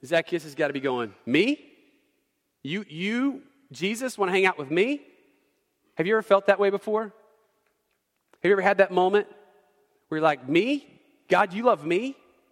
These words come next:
I mean, you know me. You know my issues. You know my struggles.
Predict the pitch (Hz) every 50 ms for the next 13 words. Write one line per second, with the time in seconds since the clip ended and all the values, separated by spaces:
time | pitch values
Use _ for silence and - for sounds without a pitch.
0 | _ _ _ _ _ _ _ - 135 160 151 139 127 113 - _ _ _ _ _
1 | _ _ _ 131 170 240 214 185 196 240 240 214 214 226 240 233 - _ _ _
2 | _ _ _ _ _ _ _ - 180 226 240 240 226 202 185 - 180 220 214 -
3 | 226 233 233 233 233 185 208 220 233 226 214 185 160 - - 196 190 214 226 226
4 | 226 220 - - -